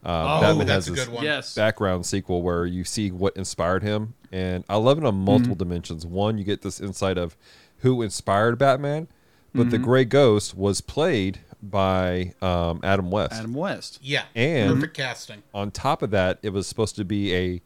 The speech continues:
Speaker 1: uh, a type in shadow, if you will, uh, using the biblical term, of the Shadow, who
Speaker 3: Mm-hmm.
Speaker 1: canonically
Speaker 2: Mm-hmm.
Speaker 1: in the comics was present for the death of of Thomas and Martha Wayne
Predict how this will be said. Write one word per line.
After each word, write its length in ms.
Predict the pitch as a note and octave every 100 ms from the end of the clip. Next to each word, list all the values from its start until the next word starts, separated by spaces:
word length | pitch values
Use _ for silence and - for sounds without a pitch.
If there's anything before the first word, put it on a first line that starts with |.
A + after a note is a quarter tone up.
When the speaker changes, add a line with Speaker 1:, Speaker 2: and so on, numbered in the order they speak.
| _ _ _ _ _ -
Speaker 1:
uh, 140 | F#2 E2+
a 120 | F#2+
type 440 | - - C#3+ C#3 A#2
in 80 |
shadow, 500 | G2+ - D#3 E3 F2
if 120 | F2 G2
you 100 | E2+
will, 320 | E2+ F#2 C3 -
uh, 160 | G#2 F#2
using 400 | F2+ F#2+ F#2+ F2+
the 80 | F2
biblical 320 | A2 A2 G2
term, 320 | - F#2+ A2 - - - _ _ G#2+
of 500 | G2+ G2 G2 F2+ -
the 160 | G#2+ G#2+
Shadow, 560 | - C#3 F3 F#2+ - - _ _ -
who 440 | D3 G#3 A#2+ G2+ C3 _ _ -
Speaker 3:
Mm-hmm. 220 | C#3+ B2+
Speaker 1:
canonically 680 | B2+ A#2 A#2+ D3+ D3 A#2 G#2
Speaker 2:
Mm-hmm. 80 | G2+
Speaker 1:
in 60 |
the 60 | G2
comics 500 | - F#2+ G2 G2 -
was 240 | G2+ F#2+
present 420 | - - A2+ A2 G#2+
for 120 | G#2
the 100 | F#2+
death 420 | F2 G#2+ B2 - -
of 360 | G#2 F#2+ F2+ - _ - G2+
of 260 | G2+ F#2 F2+
Thomas 520 | - G#2 G#2+ G#2+ - -
and 360 | G2+ F#2+ F#2 F#2
Martha 260 | G2 G2
Wayne 460 | F#2 B2+ B2 G2